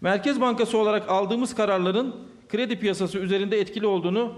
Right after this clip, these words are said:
görmeye başladık. Temmuz ve Eylül aylarındaki faiz indirimleriyle birlikte mevduat ve kredi faizleri geriledi. Kredi faizlerindeki gerilemeyi hem firma hem ihtiyaç kredilerinde gözledik. Ayrıca kredi büyüme hızı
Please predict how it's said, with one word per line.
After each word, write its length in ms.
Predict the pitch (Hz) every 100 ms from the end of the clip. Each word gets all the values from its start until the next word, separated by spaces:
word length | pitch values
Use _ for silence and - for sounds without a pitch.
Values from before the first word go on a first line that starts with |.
| - 196
görmeye 360 | 196 170 202
başladık. 360 | 165 - 123 110 - - - _ _ _ - _ _ _ -
Temmuz 340 | 196 254 254
ve 100 | 254
Eylül 280 | 240 254 240
aylarındaki 500 | 196 185 185 180 185
faiz 360 | 185 202 233 220
indirimleriyle 640 | 196 180 175 165 170 160
birlikte 600 | 151 151 208 262 233 - - - - -
mevduat 480 | 165 180 226 240 196
ve 120 | 180
kredi 240 | 196 214
faizleri 500 | - 165 156 156 180
geriledi. 460 | 175 147 127 110 87 - - - _ _ _ - -
Kredi 260 | 185 247 240
faizlerindeki 640 | 226 208 185 190 185 185
gerilemeyi 460 | 185 185 190 214 202
hem 220 | 202 233
firma 460 | 226 202 185 240 - - - -
hem 160 | 220 233
ihtiyaç 440 | 185 180 220 220
kredilerinde 480 | 185 165 147 156 185
gözledik. 580 | 160 156 135 110 - - - - _ _ _
Ayrıca 400 | 151 208 240 226
kredi 320 | 214 247 220
büyüme 200 | 185 214
hızı 360 | 226 170 170